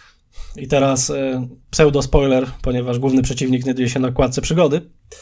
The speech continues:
E, głównym przeciwnikiem asa-, jest, e, Asererak, czyli starożytny licz, który podróżuje między planami i buduje lochy, w których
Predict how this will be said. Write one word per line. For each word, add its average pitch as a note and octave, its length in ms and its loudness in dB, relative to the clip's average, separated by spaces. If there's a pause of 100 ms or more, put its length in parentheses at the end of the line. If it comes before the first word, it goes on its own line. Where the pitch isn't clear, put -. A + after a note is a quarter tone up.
(340)
E, B2+ 460 -2
głównym D3+ 260 2
przeciwnikiem C3+ 520 2
asa-, C3 360 0
jest, C3 300 -2
e, B2+ 200 -2
Asererak, C3 760 0
czyli A#2+ 320 -4
starożytny B2 500 -2
licz, B2 280 0
który B2 440 -2
podróżuje B2 600 -2
między A#2+ 260 -4
planami B2+ 720 -2
i A2+ 60 -6
buduje A#2+ 420 -4
lochy, A#2+ 480 -6
w B2 60 -16
których A#2 340 -6